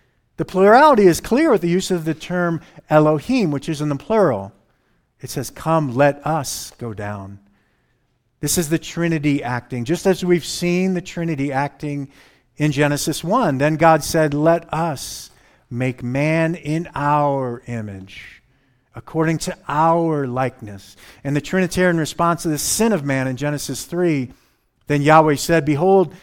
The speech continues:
the man has become like one of us to know good and evil." The second observation is the decision of Yahweh is not annihilation for the masses,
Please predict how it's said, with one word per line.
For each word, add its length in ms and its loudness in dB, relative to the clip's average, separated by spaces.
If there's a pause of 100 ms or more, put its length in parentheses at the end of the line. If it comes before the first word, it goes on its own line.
(300)
the 100 0
man 280 2
has 100 -2
become 340 0
like 240 2
one 160 0
of 240 -2
us 600 -2 (260)
to 140 -8
know 180 -4
good 220 -6
and 100 -4
evil." 560 -4 (480)
The 60 -14
second 260 -2
observation 1000 -2 (280)
is 160 -6
the 80 0
decision 640 -2
of 180 -4
Yahweh 400 2
is 180 -12
not 220 0
annihilation 880 0 (840)
for 140 -6
the 80 -2
masses, 800 -4